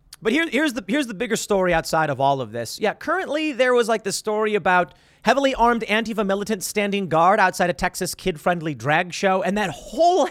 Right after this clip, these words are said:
headline is just, I don't even know where to begin. Other than, okay, Mark, I'm sorry. You're right about all of this.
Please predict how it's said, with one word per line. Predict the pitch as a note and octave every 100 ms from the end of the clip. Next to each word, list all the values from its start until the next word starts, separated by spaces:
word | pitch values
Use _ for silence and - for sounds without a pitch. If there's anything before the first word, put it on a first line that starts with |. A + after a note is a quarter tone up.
| -
headline | - C#4 G3 D#3+ C3 A#2+
is | A#2 -
just, | G3 F#3 - - - - - - -
I | C#4+
don't | G4+
even | D4+ A#3+
know | A#3
where | A3 A3
to | G3+
begin. | E3+ E3+ F3+ E3 G#2+ - _ _ _
Other | B3 C4+
than, | G#3+ A3+ G#3+ F#3+ _ _ _
okay, | A#3+ B3 A#3 G#3+
Mark, | F3+ G#3 G#3+ -
I'm | G3+ A3
sorry. | A3 A#3 G#3+ F3+
You're | F#3+ A#3+ D#4+
right | F#4+ G4
about | E4 G3 G3
all | F3+ F#3
of | C#3+
this. | B2 A2+ - -